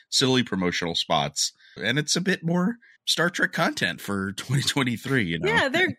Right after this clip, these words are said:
Speaker 2: goofy, they're fun, they're short. So,
Speaker 1: Yeah.
Speaker 2: and if you don't like it, then you're done and you move on.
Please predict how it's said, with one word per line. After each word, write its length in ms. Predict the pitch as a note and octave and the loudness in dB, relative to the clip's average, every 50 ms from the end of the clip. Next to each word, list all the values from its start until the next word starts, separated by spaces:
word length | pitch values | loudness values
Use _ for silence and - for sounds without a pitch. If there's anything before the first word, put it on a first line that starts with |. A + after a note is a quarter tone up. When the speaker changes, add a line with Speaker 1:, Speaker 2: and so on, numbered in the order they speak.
| - | -6
Speaker 2:
goofy, 460 | - - D4+ E4+ E4+ - - D#4 D4 C#4+ | -2 0 0 0 0 0 0 2 2 2
they're 220 | B3 C#4 B3+ B3 | 2 2 0 0
fun, 640 | A#3+ - - - G3+ G#3 G#3 G3+ G3 G3+ G3+ G3+ - - - | -2 -4 -2 0 2 4 4 4 4 2 2 0 -4 -4 -2
they're 160 | - F#3 F#3 | 0 0 0
short. 640 | F3+ - - - D#3 D#3 D3+ D3+ D3 - - - - _ _ _ _ _ _ _ _ _ _ _ _ _ | 0 -2 -2 -2 0 2 2 0 0 -2 -6 -18 -20 _ _ _ _ _ _ _ _ _ _ _ _ _
So, 220 | - - - D3 | -14 -6 -2 -2
Speaker 1:
Yeah. 160 | C#3+ C#3+ C#3 - - | -2 0 -2 -4 -2
Speaker 2:
and 140 | E3 F#3+ G3+ | 0 2 2
if 100 | G#3+ G#3 | 2 2
you 80 | A#3 A3+ | 2 2
don't 180 | A#3+ B3 B3 | 2 2 2
like 240 | B3+ C4 C4 C4+ - D4+ | 2 2 2 0 0 -2
it, 160 | C#4+ C#4 - | -4 -4 -4
then 180 | - E4+ D#4 D4+ | -4 -4 -2 0
you're 160 | D#4+ D#4+ D#4 | 0 -2 -2
done 340 | D4+ - F3 D#3 E3 E3+ E3 | -2 0 0 0 2 0 -2
and 120 | E3 D#3+ | -4 -4
you 80 | D#3+ D3+ | -4 -4
move 240 | D3+ D3 C#3+ C#3 C3+ | -4 -4 -6 -6 -8
on. 220 | B2+ B2+ B2 A#2+ | -8 -8 -10 -10